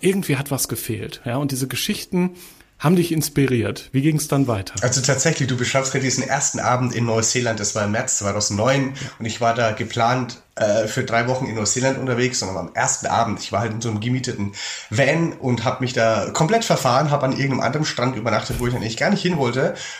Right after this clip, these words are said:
Speaker 2: Und dann waren noch so ein paar andere Backpacker mit da und wir haben Lagerfeuer gemacht, direkt am Strand. Und einen gibt's immer, der von Oasis Wonderwall auf der Gitarre klimpert.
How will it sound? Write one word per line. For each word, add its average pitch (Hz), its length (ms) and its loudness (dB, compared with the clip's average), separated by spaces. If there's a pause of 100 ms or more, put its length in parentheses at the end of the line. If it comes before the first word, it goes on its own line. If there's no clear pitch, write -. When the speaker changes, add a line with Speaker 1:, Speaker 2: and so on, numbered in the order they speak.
Speaker 2:
Und 110 100 -4
dann 113 120 2
waren 127 120 4
noch 143 60 0
so 139 120 0
ein 117 60 0
paar 120 140 0
andere 160 200 0
Backpacker 147 460 0
mit 143 180 0
da 135 120 4
und 127 140 2
wir 113 80 -4
haben 104 140 0
Lagerfeuer 139 500 0
gemacht, 131 320 -2
direkt 131 220 0
am 120 80 -2
Strand. 131 420 -2
Und 123 120 -4
einen 131 220 2
gibt's 127 200 -2
immer, 147 160 2
der 127 180 2
von 123 180 -2
Oasis 117 400 0
Wonderwall 143 400 2
auf 139 140 0
der 127 220 -2
Gitarre 139 340 0
klimpert. 165 420 2